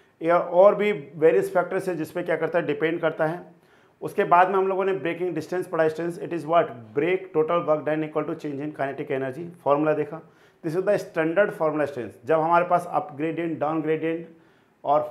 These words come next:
frequency देखा, ध्यान समझना, breaking efficiency is always multiply to F, क्योंकि जो हमने एच पर आईआरसी एफ का रिजल्ट देखा वो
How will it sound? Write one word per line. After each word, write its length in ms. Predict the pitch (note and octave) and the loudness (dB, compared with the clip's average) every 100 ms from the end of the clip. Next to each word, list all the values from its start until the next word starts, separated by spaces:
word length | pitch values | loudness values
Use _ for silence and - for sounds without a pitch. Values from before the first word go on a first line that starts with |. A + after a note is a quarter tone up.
| - | -6
frequency 420 | F3 F#3+ G3 F#3 | -4 -2 -2 -2
देखा, 300 | F3 D3+ C3 | -2 0 -2
ध्यान 320 | G#2+ C#3 G3 | 0 0 0
समझना, 300 | G3 F#3+ G3+ | 0 0 0
breaking 380 | D#3 E3+ F3 F#3+ | 0 -2 -2 -4
efficiency 600 | F3 F3+ F3+ E3+ E3+ F3+ | -4 -4 -2 -4 -4 -8
is 60 | C#3 | 0
always 340 | D3+ D3+ E3+ D3+ | 4 4 2 -4
multiply 500 | C#3+ - E3+ D#3+ D3 F3+ | -6 -6 -6 -4 -6 -8
to 80 | - C#3+ | -6 -2
F, 180 | A#2 - - _ _ _ _ - | -2 -4 -16 _ _ _ _ -2
क्योंकि 240 | F#3 G3 | 0 0
जो 220 | D3+ F3+ | 0 2
हमने 280 | G#3+ G#3+ G#3+ | 4 2 0
एच 120 | G3 - | 0 0
पर 140 | G#3 | 2
आईआरसी 460 | F#3 F#3 F3+ F#3 G3+ | 4 4 2 0 -2
एफ 200 | F3 F3 | -2 0
का 80 | F3+ | -2
रिजल्ट 280 | E3 F3 | 2 0
देखा 260 | E3 D#3+ E3 | 0 -4 -2
वो 120 | G3 | -2